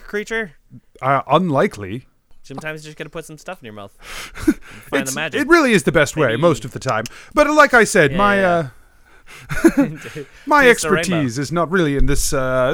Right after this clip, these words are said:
Speaker 2: in this kind of ritual magic. So, um, you know, a lot of these other components are fairly, uh, straightforward, uh, magical enhancements of a kind.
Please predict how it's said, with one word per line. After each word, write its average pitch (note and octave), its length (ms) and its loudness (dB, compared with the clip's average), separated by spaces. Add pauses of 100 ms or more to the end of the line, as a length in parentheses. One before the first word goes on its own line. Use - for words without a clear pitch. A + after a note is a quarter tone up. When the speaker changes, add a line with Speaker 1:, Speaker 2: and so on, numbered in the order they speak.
(140)
Speaker 2:
in B3 100 -6
this B3+ 180 -2
kind A3+ 460 -2
of F3+ 140 0
ritual G#3 280 0
magic. E3+ 400 -4
So, F#3 260 -2 (440)
um, G#3 500 4 (320)
you G#3+ 80 -6
know, C4+ 120 4
a - 20 0
lot D4 140 6
of F4+ 100 2
these A3 160 0
other G#3+ 140 2
components B2+ 460 -4
are B2+ 40 -6
fairly, C#3 440 -2
uh, C3 360 -4
straightforward, C3+ 840 -2
uh, B2 720 -2
magical B2+ 580 -8 (260)
enhancements C#3 760 -6
of C#3 60 -14
a - 40 -12
kind. G3 520 0